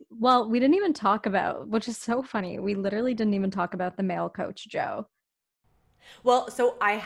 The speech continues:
Speaker 2: I have a lot of thoughts about Joe that will lead us into talking about these other movies. 'Cause I think a, I think Joe is actually a big part for me of why I feel like this is a queer love story. Before we talk about Joe,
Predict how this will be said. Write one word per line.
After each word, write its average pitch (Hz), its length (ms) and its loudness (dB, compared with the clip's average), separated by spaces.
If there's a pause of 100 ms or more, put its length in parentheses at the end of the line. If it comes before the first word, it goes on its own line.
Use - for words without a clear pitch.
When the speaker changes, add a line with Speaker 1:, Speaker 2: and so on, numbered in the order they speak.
(140)
Speaker 2:
I 214 100 -2
have 214 260 -6
a 233 40 -4
lot 233 140 2
of 233 120 -10
thoughts 165 280 -6
about 160 460 -6 (160)
Joe 175 580 -6 (280)
that 175 460 0 (480)
will 170 560 -2
lead 190 240 -8
us 196 160 -8
into 185 160 -10
talking 165 340 -12
about 156 200 -10
these 156 200 -12
other 151 200 -10
movies. 139 360 -12
'Cause - 100 -14
I 175 60 -8
think 190 220 -10
a, 254 140 -4 (240)
I 202 80 -6
think 233 300 -6
Joe 165 240 -4
is 208 100 -4
actually 226 300 -4
a 170 60 -6
big 156 280 -10
part - 360 -8
for 170 160 -8
me 147 420 -8
of 151 140 -6
why 147 240 -4
I 143 100 -6
feel 143 280 -12
like 135 260 -12
this 143 280 -10
is 127 380 -10 (260)
a - 60 -8
queer 139 260 -8
love 120 200 -10
story. - 520 -14 (1040)
Before 233 320 4
we 269 100 6
talk 269 180 -2
about 240 240 0
Joe, 165 460 -2